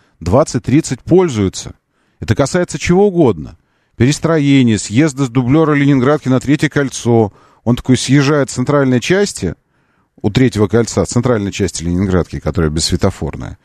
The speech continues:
на дублер. И все ряды, все ряды он пересекает без поворотника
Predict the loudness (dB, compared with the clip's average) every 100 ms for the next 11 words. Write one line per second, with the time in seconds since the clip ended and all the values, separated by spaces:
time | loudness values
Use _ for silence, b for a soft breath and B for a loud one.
0 | _ _ -2 0 0 2 2 2 0 -8
1 | _ _ _ _ _ _ 0 0 -2 -10
2 | -2 2 4 4 2 2 4 2 0 -6
3 | -12 -10 0 4 4 4 2 2 2 2
4 | 2 2 0 -2 0 0 0 0 0 0
5 | 0 2 2 0 0 -4 -4